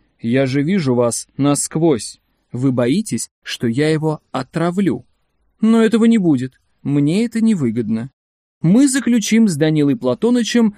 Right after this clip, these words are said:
взаимовыгодный союз". Она сжигала Запорожникова победоносным взглядом, и майор растерялся. Бармашов видел, что он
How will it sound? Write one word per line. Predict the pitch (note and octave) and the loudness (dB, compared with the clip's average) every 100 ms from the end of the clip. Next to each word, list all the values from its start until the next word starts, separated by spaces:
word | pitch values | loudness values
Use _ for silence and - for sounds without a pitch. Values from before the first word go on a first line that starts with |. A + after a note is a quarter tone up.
| _ | _
взаимовыгодный | B2 B2+ B2+ A#2+ A#2 A2+ D#3 F3+ F3+ D#3+ E3 E3+ - | -8 -2 0 2 0 0 -2 0 0 0 -2 -4 -6
союз". | - - A#2+ A#2 G2 - - - _ _ _ _ _ _ _ _ _ _ _ - | -12 -6 -4 -2 -4 -10 -18 -20 _ _ _ _ _ _ _ _ _ _ _ -8
Она | B2 B2 E3+ | -2 0 0
сжигала | A3 D3 C3+ D#3+ E3+ | -2 -2 0 0 2
Запорожникова | C#3 C3 - A2 D#3+ F#3 E3 D3 D#3 D3+ - _ | 0 -2 -4 -2 0 -2 -2 -2 -2 -2 -6 _
победоносным | C#3+ B2+ A#2+ A2 A#2 - B2 B2 | -4 -2 -2 -2 -2 -4 -4 -4
взглядом, | A2+ A2+ G#2 G2 G2+ - _ _ | -2 -4 -4 -6 -8 -10 _ _
и | D3+ | -2
майор | C3 A#2 B2 B2 | -2 -2 -4 -6
растерялся. | B2 A#2+ - D3 G#2 F#2 - - _ _ _ _ _ _ | -8 -8 -4 -2 -4 -6 -12 -16 _ _ _ _ _ _
Бармашов | - D3 D#3 D#3+ - E3 | -2 0 0 -2 -2 -4
видел, | C#3+ B3 G3 C#3+ | 0 0 2 0
что | - - - | -2 -8 -2
он | F3+ G3 | 0 0